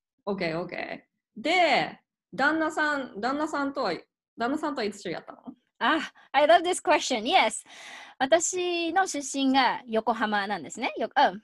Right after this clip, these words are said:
Speaker 2: So, you know this, マリコさん。
Speaker 1: あ。
Speaker 2: Yeah, you're in 横浜too.あ、で、横浜とサンディエゴがsister cityなんですよ。姉妹都市で、
Speaker 1: うん。
Speaker 2: で、私が高校生の時に三週間の、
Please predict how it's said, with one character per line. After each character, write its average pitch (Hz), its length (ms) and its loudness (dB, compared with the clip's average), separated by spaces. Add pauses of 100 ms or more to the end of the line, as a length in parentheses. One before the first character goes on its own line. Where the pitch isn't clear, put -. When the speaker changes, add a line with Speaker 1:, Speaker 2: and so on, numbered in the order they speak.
Speaker 2:
So, 269 220 0
you 302 180 2
know 220 120 0
this, 202 340 -4 (160)
マ 226 160 -2
リ 220 60 0
コ 185 120 -10
さ 180 180 -12
ん。 214 40 -12
Speaker 1:
あ。 - 80 -12
Speaker 2:
Yeah, 208 240 0
you're 196 300 -6
in 190 120 -12
横 190 180 -16
浜 185 160 -16
too. - 140 -16 (500)
あ、 214 280 -2
で、 247 160 2
横 240 200 -2
浜 302 240 -2
と 370 220 2
サ 302 180 -2
ン 311 60 -2
デ 311 80 2
ィ - 20 4
エ 294 100 4
ゴ 196 120 -2
が 185 320 -2
sister 294 520 -6
city 233 880 -4
な 175 100 -10
ん 170 40 -10
で 190 60 -16
す - 80 -16
よ。 160 60 -14 (100)
姉 254 160 2
妹 262 40 -2
都 262 120 -2
市 202 160 -10
で、 185 340 -2 (220)
Speaker 1:
う 226 80 -6
ん。 185 160 -6
Speaker 2:
で、 - 80 -20 (300)
私 262 300 -4
が 262 120 0
高 262 200 -2
校 285 200 -2
生 220 180 -2
の 180 120 -8
時 262 280 -8
に 277 380 -4
三 359 280 0
週 381 260 -6
間 190 300 -6
の、 208 340 -4